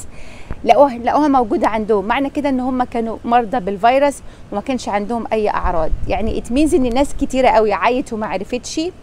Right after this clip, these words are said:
كتير جدا فوق ما تتخيلوا. أنا ناس بعرفها كتيرة جدا عيت والحمد لله تشافوا في البيت، هم وأولادهم والعيلة كلها خدوا الفيروس وتشافوا في البيت. ال-، ال-، ال-، الأعراض بت-، يعني بتختلف من، من شخص لآخر.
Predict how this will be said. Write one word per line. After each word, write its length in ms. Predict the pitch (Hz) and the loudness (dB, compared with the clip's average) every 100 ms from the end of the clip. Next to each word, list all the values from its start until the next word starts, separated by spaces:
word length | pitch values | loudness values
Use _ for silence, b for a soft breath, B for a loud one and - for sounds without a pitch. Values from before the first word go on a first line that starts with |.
| B B - | B B -6
كتير 380 | 240 240 247 | -6 -2 -2
جدا 400 | 208 233 202 226 | 0 -4 0 -2
فوق 140 | 202 247 | 0 -2
ما 120 | 226 | -2
تتخيلوا. 680 | 226 214 - 190 180 151 - B B B | -2 -6 -6 -6 -4 -4 -8 B B B
أنا 140 | 220 226 | -2 2
ناس 200 | 262 220 | 2 2
بعرفها 400 | 180 240 - 247 | 2 2 0 -8
كتيرة 380 | - 269 262 | -6 -2 0
جدا 460 | 220 220 185 196 185 | 0 -2 -4 -4 -4
عيت 480 | - 165 196 233 - | -8 -4 0 0 -2
والحمد 380 | 254 - 220 220 | -6 -4 -4 -2
لله 180 | 208 233 | -2 -4
تشافوا 440 | 233 - 233 214 | -6 -6 -4 -4
في 80 | 196 | -6
البيت، 320 | 180 190 185 | -6 -6 -4
هم 220 | 233 233 | -4 0
وأولادهم 640 | 214 - 175 190 214 214 190 | 2 2 2 0 0 -2 -6
والعيلة 380 | 185 180 220 220 | -4 -2 0 0
كلها 380 | 202 196 226 226 - B B | -2 0 2 0 -2 B B
خدوا 280 | - 226 220 | 0 2 4
الفيروس 460 | 226 214 262 262 233 | 2 4 2 0 -6
وتشافوا 460 | 220 214 220 226 | -12 -4 -2 -2
في 100 | 202 | -6
البيت. 300 | 196 165 165 - - B B B B | -6 -8 -8 -10 -18 B B B B
ال-، 320 | 233 226 - | 0 0 0
ال-، 240 | 214 208 - | 0 0 -4
ال-، 540 | 220 196 196 190 185 - | -2 -4 -4 -4 -4 -4
الأعراض 640 | 208 220 214 226 302 285 | -4 -2 0 4 4 4
بت-، 420 | 185 175 - 214 - | 0 -10 -8 -8 -4
يعني 260 | 208 185 202 | -2 -2 -4
بتختلف 680 | 143 - - - 233 202 - - | -6 -6 -8 0 2 2 -6 -10
من، 180 | 185 185 | -10 -10
من 80 | 202 | -8
شخص 340 | - 220 - | -6 -6 -6
لآخر. 420 | 190 170 - 156 | -4 -4 -4 -8